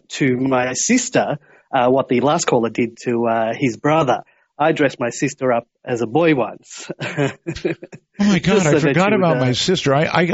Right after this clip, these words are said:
Speaker 2: I can top you, Andrew. I did something pretty awful to my sister. This was when I first began playing with electricity. You know, I was,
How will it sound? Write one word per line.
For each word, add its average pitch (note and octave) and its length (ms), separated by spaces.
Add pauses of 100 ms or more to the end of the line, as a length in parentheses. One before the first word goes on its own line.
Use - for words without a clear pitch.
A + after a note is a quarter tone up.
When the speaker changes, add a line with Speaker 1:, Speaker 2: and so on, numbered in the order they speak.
Speaker 2:
I F#3 40
can E3 180
top E3 300
you, D3 140
Andrew. B2+ 420
I C#3 300
did C#3 340
something B2+ 380
pretty C3 280
awful A#2 380
to G#2 80
my G2 160
sister. E2+ 540 (880)
This E3 220
was D3 260
when C3+ 260
I B2 580 (200)
first E3+ 400 (500)
began A#2 680 (760)
playing C3+ 300
with G2+ 160
electricity. F#2+ 800
You G#2 120
know, F#2 120
I G2+ 140
was, A2 200